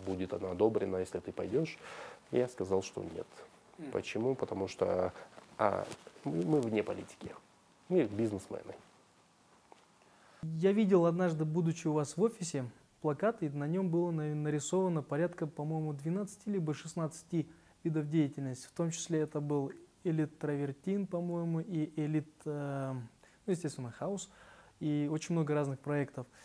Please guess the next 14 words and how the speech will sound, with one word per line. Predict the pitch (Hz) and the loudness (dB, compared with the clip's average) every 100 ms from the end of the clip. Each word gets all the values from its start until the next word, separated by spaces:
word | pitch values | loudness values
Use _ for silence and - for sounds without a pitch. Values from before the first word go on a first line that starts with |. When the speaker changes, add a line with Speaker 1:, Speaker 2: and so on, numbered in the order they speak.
| - - - - | -16 -14 -14 -18
Speaker 3:
Все | - - 208 | -14 0 2
эти | 339 214 196 | 4 2 2
проекты | 170 175 185 185 | 4 6 6 2
сейчас | - 170 175 170 | -4 -2 2 2
живут, | 143 147 160 254 - | 4 2 4 2 0
либо | 156 190 175 156 | 0 2 4 2
они | 151 170 185 160 | 2 2 2 2
в | |
состоянии | - 151 - 165 160 147 | -2 -6 0 2 2 2
заморозки, | 139 139 151 196 - 147 | -2 -2 2 0 0 -2
либо | 143 139 135 | 0 0 -2
просто | 151 147 135 | -2 -2 -4
в | |
плане? | - 135 127 | -4 -2 -2